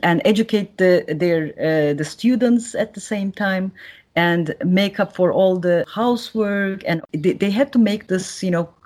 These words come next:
crazy shift between the workplace and home.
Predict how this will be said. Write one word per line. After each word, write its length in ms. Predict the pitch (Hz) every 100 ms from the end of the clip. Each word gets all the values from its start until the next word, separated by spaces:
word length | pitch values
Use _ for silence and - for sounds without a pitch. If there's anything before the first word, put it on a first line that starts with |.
| 151 -
crazy 460 | 240 285 269 220
shift 400 | 175 - 165 -
between 300 | 170 - 175
the 80 | 165
workplace 800 | 165 196 208 - 180 170 170 -
and 340 | 151 156 147 -
home. 280 | 185 120